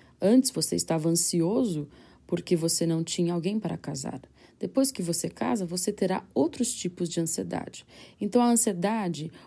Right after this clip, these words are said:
ou a solidão, ela nunca vai embora num relacionamento. Ela permanece de uma outra forma. Por isso, quanto mais cedo nós entendemos como nós vamos fazer essa grande escolha,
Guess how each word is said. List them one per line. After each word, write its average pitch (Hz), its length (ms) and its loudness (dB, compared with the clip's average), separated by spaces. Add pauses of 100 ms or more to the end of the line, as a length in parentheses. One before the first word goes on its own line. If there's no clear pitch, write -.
ou 185 120 0
a 185 60 0
solidão, 180 880 0
ela 190 180 0
nunca 240 420 4
vai 180 160 -2
embora 165 320 0
num 175 160 0
relacionamento. 170 840 -4 (380)
Ela 175 180 0
permanece 196 880 0 (280)
de 175 120 -4
uma 190 260 0
outra - 300 -6
forma. - 420 -12 (440)
Por - 140 0
isso, 240 200 0
quanto 349 420 0
mais 180 280 2
cedo 165 500 2 (360)
nós 175 300 2
entendemos 180 760 2
como 330 360 0
nós 190 200 2
vamos 165 200 -2
fazer 165 280 -4
essa 165 240 -2
grande 156 300 -2
escolha, 160 540 -4